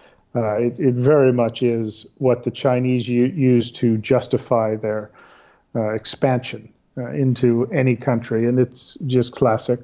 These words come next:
you know, what he's saying. And you are right that Suga-, Sogavari has been, uh, on the Chinese payroll for a good long while, and it's, um, now we're seeing this play out,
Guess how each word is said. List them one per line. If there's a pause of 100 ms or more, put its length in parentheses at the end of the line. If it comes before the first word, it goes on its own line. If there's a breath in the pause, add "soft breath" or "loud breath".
(100)
you
know,
what
he's
saying.
And
you
are
right
that (200)
Suga-,
Sogavari
has
been, (600 soft breath)
uh, (100)
on
the
Chinese
payroll
for
a
good
long
while, (340)
and
it's,
um,
now
we're
seeing
this
play
out,